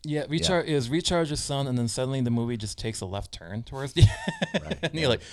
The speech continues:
Speaker 1: "What the hell's going on here? I'm still invested, but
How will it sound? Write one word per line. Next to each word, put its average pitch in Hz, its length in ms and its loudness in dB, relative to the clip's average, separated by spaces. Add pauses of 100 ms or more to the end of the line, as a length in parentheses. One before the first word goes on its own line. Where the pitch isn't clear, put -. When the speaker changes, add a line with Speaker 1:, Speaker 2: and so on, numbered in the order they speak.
(240)
Speaker 1:
"What 151 280 4
the 190 140 4
hell's 165 260 8
going 143 320 6
on 123 240 4
here? 156 260 4
I'm 120 160 6
still 156 300 2
invested, 135 680 0 (540)
but 131 580 6